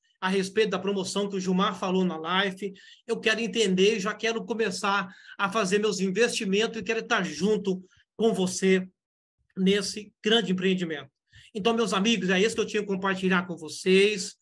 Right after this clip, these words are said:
Eu, eu quero, assim, ser, sou muito grato pela essa grande oportunidade. Eu vou, eu vou agora, é, encerrar a gravação e vou liberar o chat, vou pedir pra liberar o chat para as pessoas, aquelas que tiveram alguma pergunta, alguma dúvida.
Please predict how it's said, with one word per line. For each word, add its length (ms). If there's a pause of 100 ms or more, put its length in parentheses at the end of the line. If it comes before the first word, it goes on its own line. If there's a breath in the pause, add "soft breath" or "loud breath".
(460 loud breath)
Eu, 540
eu 140
quero, 240
assim, 480 (460)
ser, 360 (180)
sou 140
muito 220
grato 500
pela 220
essa 180
grande 300
oportunidade. 1000 (580 loud breath)
Eu 160
vou, 680
eu 120
vou 260
agora, 600 (520)
é, 280
encerrar 400
a 40
gravação 720
e 60
vou 100
liberar 400
o 80
chat, 480
vou 100
pedir 200
pra 220
liberar 340
o 80
chat 400
para 120
as 60
pessoas, 640 (400 loud breath)
aquelas 420
que 80
tiveram 380
alguma 320
pergunta, 640
alguma 320
dúvida. 640